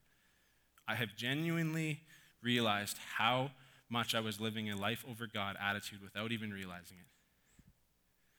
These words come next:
So just to, in case you're not aware, my dad nine weeks ago was diagnosed with a brain tumor, um, turned out to be stage four cancer. Um, so it's, it's been a tough time.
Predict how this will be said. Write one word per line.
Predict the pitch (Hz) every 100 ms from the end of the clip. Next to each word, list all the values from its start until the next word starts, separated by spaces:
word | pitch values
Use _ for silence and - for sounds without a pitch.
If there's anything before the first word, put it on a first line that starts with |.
| -
So | - 127
just | 123 139 -
to, | 131 117 110 113
in | 123
case | 127 147 139
you're | 135
not | 135
aware, | 120 123
my | 120 120
dad | 120 123 113 - - - -
nine | 127 135
weeks | 131 131
ago | 117 117
was | 110 107
diagnosed | 113 113 110 -
with | 104
a |
brain | 127 127
tumor, | 127 127 120 117 - - - -
um, | 104 101 95
turned | 127 120
out | 113
to |
be | 113
stage | - 117 107
four | 113
cancer. | 104 113 113 - 107 - - - - - - _ -
Um, | 104
so | 117
it's, | 135 -
it's | -
been | 190
a |
tough | - 165 -
time. | 175 143